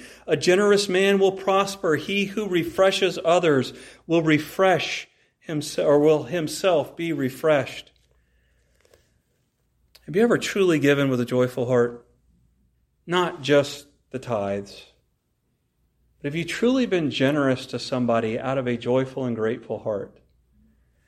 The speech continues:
There are intangibles that come back upon you when you are generous to others. When you give of your time to help somebody, when you give of your words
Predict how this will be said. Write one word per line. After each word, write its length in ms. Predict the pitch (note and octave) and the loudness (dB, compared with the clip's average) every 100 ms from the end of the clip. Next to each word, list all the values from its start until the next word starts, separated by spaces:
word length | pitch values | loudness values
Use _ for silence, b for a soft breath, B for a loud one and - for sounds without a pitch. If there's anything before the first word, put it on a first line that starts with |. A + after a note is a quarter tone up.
| _ _ | _ _
There 160 | F3 G#3 | -2 0
are 100 | G3 | 2
intangibles 840 | C3 - D#3 D#3 D3+ C3+ B2 A#2 | 0 -2 -4 -2 -2 0 0 0
that 120 | C3+ | -6
come 240 | - D#3+ D3+ | -6 -6 -2
back 320 | B2 B2+ C3 | -2 -4 -6
upon 420 | A#2+ - A#2 A2 | -10 -8 -8 -6
you 400 | G#2+ G#2+ G#2 G2+ b b | -6 -6 -8 -12 b b
when 160 | - B2+ | -4 0
you 140 | C3 | 2
are 120 | B2 A#2 | 2 0
generous 640 | A2 G#2 G2 G2 - - _ _ | -2 -4 -6 -10 -14 -20 _ _
to 140 | - C3+ | -10 -4
others. 500 | A#2 G2+ - - - _ _ _ _ _ _ _ _ _ | -4 -4 -8 -16 -20 _ _ _ _ _ _ _ _ _
When 200 | C#3 C#3+ | 0 2
you 240 | D3+ D#3+ | 4 2
give 400 | C3+ A#2+ D#3 F3 | 2 2 4 4
of 140 | E3+ D3+ | 2 2
your 140 | D#3 | 0
time 680 | D3+ D#3 D#3+ D#3 C#3 A#2 B B B | -2 -2 0 2 0 -2 B B B
to 120 | - | -4
help 240 | D3 D#3 D3 | 4 4 4
somebody, 420 | - C#3+ C#3 C3 | -2 2 2 4
when 180 | B2 C3+ | 2 0
you 140 | C#3+ | -2
give 580 | C3 D#3+ F3 F3 D3+ - B B | -2 0 2 2 -2 -8 B B
of 260 | - E3 C#3+ | 0 0 2
your 180 | D#3+ D3+ | 2 2
words 680 | C3 D#3 E3+ E3 C3+ - | 4 4 4 4 2 -4